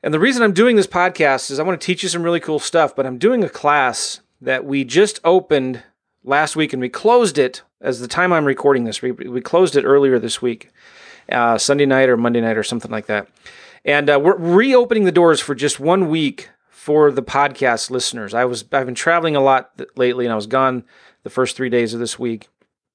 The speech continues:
And I wanted to release a podcast about this before we closed it, and I couldn't. Um, so we've already closed the doors, but for podcast listeners, I am opening it up for one more week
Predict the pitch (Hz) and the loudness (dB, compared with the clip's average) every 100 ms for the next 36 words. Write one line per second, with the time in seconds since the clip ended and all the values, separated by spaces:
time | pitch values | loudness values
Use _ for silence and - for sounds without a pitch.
0 | _ _ _ _ - 139 156 190 151 156 | _ _ _ _ -2 0 2 0 0 0
1 | 147 113 - 165 190 147 123 - 123 117 | -2 -4 -2 -2 0 0 -2 -2 -2 -2
2 | 120 - - - 131 123 - 170 165 131 | -6 -10 -14 -6 -4 -4 0 2 2 0
3 | 117 113 113 - - 214 123 - _ _ | -4 -8 -10 -8 -2 -2 -2 -12 _ _
4 | _ - - - _ - 139 135 131 127 | _ -20 -20 -20 _ -2 2 2 0 -6
5 | 110 _ - - 165 156 147 151 151 170 | -12 _ -8 2 4 4 4 0 0 2
6 | 185 196 170 - 170 185 143 139 190 185 | 4 4 2 -2 2 2 2 2 4 4
7 | 156 117 160 180 - 139 165 190 170 139 | 2 0 0 0 -2 -4 -2 0 0 -2
8 | - 143 - 127 135 - 131 139 139 151 | -2 -6 -6 -6 -8 -8 -6 -4 0 0
9 | 165 151 143 147 - 123 117 131 135 135 | 0 -2 0 0 0 -6 -8 -6 -2 -2
10 | 120 139 113 - | 0 -2 -4 -12